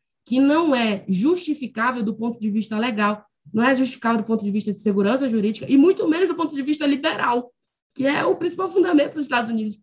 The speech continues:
Como um país que defende armas, por exemplo, né, que foi julgado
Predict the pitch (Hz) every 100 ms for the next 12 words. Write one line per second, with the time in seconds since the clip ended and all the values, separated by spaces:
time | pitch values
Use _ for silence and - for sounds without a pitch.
0 | _ - 262 359 359 339 294 254 - 233
1 | 214 233 233 220 202 196 - 208 277 269
2 | 220 - 202 180 175 214 - 196 220 -
3 | 240 214 208 180 175 170